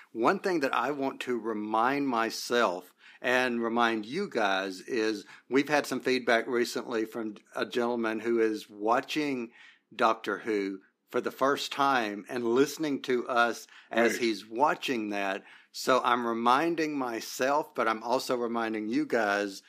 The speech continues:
Speaker 1: before I say what I love to say, is remember, we know things about Clara, but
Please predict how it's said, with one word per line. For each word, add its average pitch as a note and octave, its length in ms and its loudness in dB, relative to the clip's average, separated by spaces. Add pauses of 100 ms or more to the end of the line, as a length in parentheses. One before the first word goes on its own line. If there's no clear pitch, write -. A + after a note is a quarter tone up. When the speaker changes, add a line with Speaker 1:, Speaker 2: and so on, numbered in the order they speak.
(300)
Speaker 1:
before D3+ 420 2
I C3+ 140 2
say C3 460 0 (120)
what A#2+ 140 -2
I A2 120 0
love A2 440 2
to G#2 80 -8
say, F#2 440 -4 (340)
is A#2 360 0
remember, B2 600 0
we B2 240 2
know D3 240 4
things D3 500 -2
about C3 360 -2
Clara, A2+ 500 -2 (560)
but B2+ 400 2